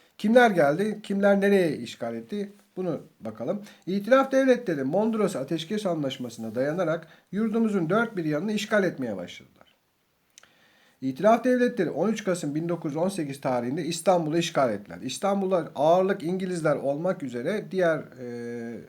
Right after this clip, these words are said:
o itilaf devletlerindeki diğer ülkelerin askerleri de vardı ama çoğunluk, e, İngilizlerdeydi. İstanbul'u işgal ettiler.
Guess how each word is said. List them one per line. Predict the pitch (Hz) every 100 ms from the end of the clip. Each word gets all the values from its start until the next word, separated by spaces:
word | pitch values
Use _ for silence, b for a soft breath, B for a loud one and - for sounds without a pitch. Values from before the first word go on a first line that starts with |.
| - -
o | 127 - _ -
itilaf | 123 135 139 139
devletlerindeki | 135 127 127 123 120 - 110
diğer | 131 135
ülkelerin | 135 131 135 135
askerleri | 101 117 - 135 147 139
de | 113
vardı | 120 202
ama | 220 156
çoğunluk, | - 160 185 196 - _ 139
e, | 127 120
İngilizlerdeydi. | 135 170 143 120 110 107 139 190
İstanbul'u | 170 - 202 180 170 208
işgal | 208 202 160
ettiler. | 113 -